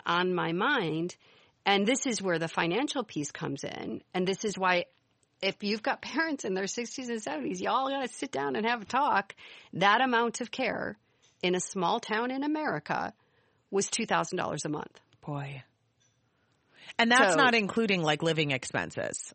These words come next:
Speaker 2: and all those
Speaker 1: No,
Speaker 2: things.
Speaker 1: that was just, that was just
Speaker 2: That
Speaker 1: the
Speaker 2: was just that
Speaker 1: eighteen hour
Speaker 2: care. Yeah.
Speaker 1: That was eighteen hours of care a week was two thousand dollars a month.
Speaker 2: Right.
Speaker 1: And so it's like, these are things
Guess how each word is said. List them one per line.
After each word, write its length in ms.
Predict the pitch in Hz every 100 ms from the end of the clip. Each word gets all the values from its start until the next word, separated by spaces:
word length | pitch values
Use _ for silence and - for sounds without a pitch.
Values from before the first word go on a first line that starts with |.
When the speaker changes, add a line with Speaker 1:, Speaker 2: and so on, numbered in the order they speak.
| -
Speaker 2:
and 120 | 165
all 140 | 143
those 100 | 139
Speaker 1:
No, 120 | 285
Speaker 2:
things. 100 | 285
Speaker 1:
that 120 | 240 285
was 120 | 285
just, 320 | - 269 - _ _ _ _
that 120 | 254
was 120 | 277
just 360 | - 285 - - _ _ -
Speaker 2:
That 140 | 196
Speaker 1:
the 40 | -
Speaker 2:
was 140 | 180
just 200 | - 180
that 180 | 156 165
Speaker 1:
eighteen 120 | 254
hour 100 | 233
Speaker 2:
care. 260 | 156 87 76 _ _ -
Yeah. 120 | 156
Speaker 1:
That 60 | 220
was 120 | -
eighteen 360 | 233 247 277 262
hours 260 | 226 220 208
of 100 | -
care 240 | 208 190
a 100 | -
week 380 | 170 156 - - - - _ _ -
was 140 | 180
two 160 | - 202
thousand 280 | 170 170
dollars 240 | - - 160
a 20 |
month. 280 | 156 - - -
Speaker 2:
Right. 300 | 165 147 131 - _ _ _ _ _ _ _ _ _ _ -
Speaker 1:
And 280 | 208 208 190
so 300 | 285 226 190
it's 240 | - 214 254
like, 260 | 226 - - - - _ _ _ _ _ _ - - - - - - - 226
these 260 | 240 311 359
are 100 | 320
things 260 | 294 269